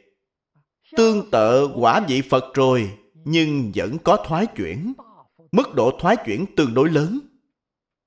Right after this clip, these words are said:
Cho nên Pháp Thân Bồ Tát thấy họ là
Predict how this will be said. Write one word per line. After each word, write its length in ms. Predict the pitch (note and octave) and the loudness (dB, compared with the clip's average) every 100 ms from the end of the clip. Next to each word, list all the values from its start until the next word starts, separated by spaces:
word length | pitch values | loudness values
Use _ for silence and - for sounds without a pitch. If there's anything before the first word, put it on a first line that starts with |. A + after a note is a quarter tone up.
| _ _ _ _ _ _ _ - E3+ | _ _ _ _ _ _ _ -12 2
Cho 180 | E3 C#3 | 4 4
nên 500 | C3 C3 B2+ A2+ - - | 4 4 2 -2 -6 2
Pháp 180 | - - | 2 4
Thân 260 | G3+ E3 B2+ | 2 2 2
Bồ 220 | G#2+ G2 | 0 2
Tát 220 | D3+ A3 C4 - _ _ C#3 | 2 2 0 -10 _ _ 0
thấy 220 | G#3+ C#4+ | 2 2
họ 260 | F#3 G#2 | 2 2
là 600 | C3+ B2 G#2 F#2+ E2+ D2 | 2 2 2 0 -4 -10